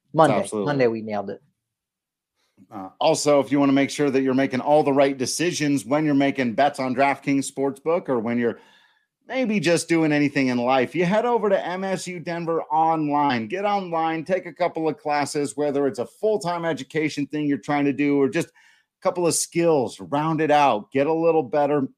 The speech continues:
Speaker 2: uh, tackle in the world, or just learn about something fun and interesting that you happen to find fun and interesting. Education can take on all different kinds of purposes, and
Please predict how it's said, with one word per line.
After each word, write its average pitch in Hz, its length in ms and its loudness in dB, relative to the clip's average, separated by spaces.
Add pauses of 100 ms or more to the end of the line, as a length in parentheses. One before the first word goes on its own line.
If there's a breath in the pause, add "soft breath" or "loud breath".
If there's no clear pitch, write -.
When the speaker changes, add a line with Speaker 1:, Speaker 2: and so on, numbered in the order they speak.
(180)
Speaker 2:
uh, 147 120 -8
tackle 151 460 -2
in 147 100 0
the 143 60 2
world, 139 400 0 (200)
or 139 100 -4
just 269 160 -4 (180)
learn 123 180 0
about 175 260 2
something 170 340 -2
fun 165 260 -2
and 165 100 0
interesting 156 520 -4
that 127 100 -2
you 175 140 -4
happen 139 360 -2
to 143 60 -2
find 147 420 -4
fun 143 280 -2
and 143 120 -2
interesting. 120 560 -8
Education 143 560 -4
can 120 160 -10
take 127 300 -6
on 123 220 -2 (420 soft breath)
all 175 260 4
different 139 360 -2
kinds 127 320 -4
of 113 100 -10
purposes, 117 640 -6 (320 soft breath)
and 135 320 0